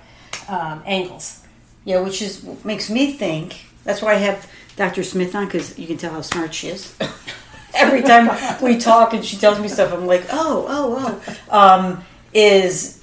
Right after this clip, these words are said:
Speaker 2: I would, I'm assuming, tell me if this is true, 'cause we're addressing it from different angles. That also gives me hope that it's not just, "Oh, I need to get this one thing right to get better."
Speaker 1: Correct.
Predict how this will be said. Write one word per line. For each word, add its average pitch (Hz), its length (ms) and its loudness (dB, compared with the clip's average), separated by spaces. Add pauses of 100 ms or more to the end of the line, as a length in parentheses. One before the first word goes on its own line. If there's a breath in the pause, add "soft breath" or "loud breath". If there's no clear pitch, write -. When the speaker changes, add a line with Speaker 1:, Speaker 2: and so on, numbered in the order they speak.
(140)
Speaker 2:
I - 120 4
would, 185 260 -4
I'm 190 140 -2
assuming, 214 440 -2
tell 196 100 -4
me 196 80 0
if - 80 -6
this 190 140 -6
is - 60 -16
true, 208 160 -8
'cause 175 200 -8
we're 165 360 -6 (520)
addressing 196 440 -2
it 180 80 -6
from 175 160 -10
different 170 340 -8
angles. - 640 -10 (380 loud breath)
That 180 140 0
also 180 320 -2
gives 175 240 -8
me 233 180 -4
hope 160 360 -4 (260 loud breath)
that 180 120 -2
it's 175 120 -6
not 185 180 -4
just, 185 180 -8
"Oh, 185 100 -2
I 175 80 -4
need 180 100 -4
to 170 60 -8
get 180 140 -4
this - 140 -14
one 175 200 -8
thing 165 180 -6
right 160 200 -6
to 151 80 -14
get 160 240 -10
better." - 200 -6
Speaker 1:
Correct. - 400 -6